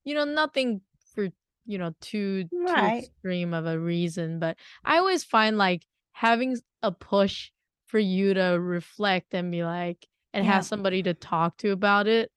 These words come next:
Speaker 1: is
Speaker 2: Yes.
Speaker 1: really helpful. Do you remember, like, w-, what's, like, one piece of advice your therapist gave that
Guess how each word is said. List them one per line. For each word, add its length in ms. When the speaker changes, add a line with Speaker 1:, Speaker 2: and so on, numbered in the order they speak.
Speaker 1:
is 100
Speaker 2:
Yes. 120
Speaker 1:
really 160
helpful. 340
Do 80
you 120
remember, 560
like, 220
w-, 160
what's, 460
like, 200
one 260
piece 340
of 100
advice 720
your 140
therapist 600
gave 280
that 240